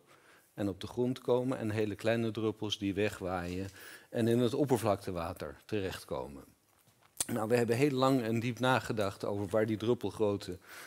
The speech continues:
eh, verdeling vandaan komt. En daar hebben we een hele, eh, mooie formule voor opgesteld die ons,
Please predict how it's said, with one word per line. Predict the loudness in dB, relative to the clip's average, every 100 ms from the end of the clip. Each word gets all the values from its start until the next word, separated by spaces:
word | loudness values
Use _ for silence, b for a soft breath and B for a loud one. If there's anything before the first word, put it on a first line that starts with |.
| B -6
eh, | -2
verdeling | 0 2 4 4 0
vandaan | -2 2 4 4
komt. | 0 -2
En | -2
daar | -2
hebben | -2 -2
we | -4
een | -2
hele, | -2 0 0 -4 -8 B B B -10
eh, | -8 -4
mooie | 2 4 6 4
formule | 0 2 6 8 8 4
voor | 4 0 0
opgesteld | -2 -2 -2 2 2 0 -2
die | -2 0
ons, | 0 -4